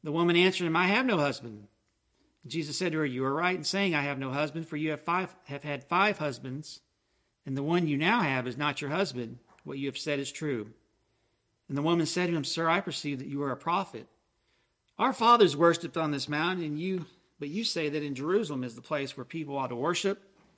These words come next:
And Jesus said to her, "Woman, believe me, the hour is coming when neither on this mountain nor in Jerusalem will you worship the Father.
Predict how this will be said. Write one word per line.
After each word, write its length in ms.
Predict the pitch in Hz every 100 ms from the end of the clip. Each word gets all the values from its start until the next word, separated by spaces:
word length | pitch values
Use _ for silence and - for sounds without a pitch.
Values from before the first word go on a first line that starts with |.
| _ _ _ _ _ _
And 100 | 127
Jesus 320 | 131 175 156
said 140 | 190 175
to 80 |
her, 100 | 165
"Woman, 280 | 151 180 185
believe 300 | 151 180 214
me, 120 | 185
the 100 | 151
hour 240 | 151 170 180
is 80 | 151
coming 340 | 190 190 185
when 140 | 160
neither 240 | 160 185 175
on 100 | 160
this 220 | 160 135
mountain 380 | 175 202 226 202
nor 180 | 214 208
in 80 |
Jerusalem 400 | 160 156 147 143
will 80 | 139
you 160 | 135 139
worship 320 | 143 147 -
the 80 | 135
Father. 500 | 147 156 165 170